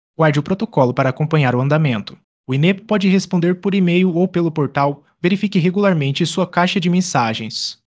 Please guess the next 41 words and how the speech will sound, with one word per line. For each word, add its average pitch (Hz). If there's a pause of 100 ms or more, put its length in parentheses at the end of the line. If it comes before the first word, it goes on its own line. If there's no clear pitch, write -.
(120)
Como 175
você 202
entra 214
em 185
contato 165
com 180
o 196
Fale 202
Conosco 180
do 180
inep? 160
Use 143
o 185
formulário 202
online 185
do 202
Fale 196
Conosco, 139 (200)
descrevendo 190
a 180
solicitação 196
de 185
alteração 185
cadastral. 143 (340)
Inclua 156
nome 180
completo, 165
C -
P 156
F, 175
número 190
de 156
inscrição 170
em 180
Seja 170
e 180
os 180
dados 151
a 185
serem 202
alterados. 180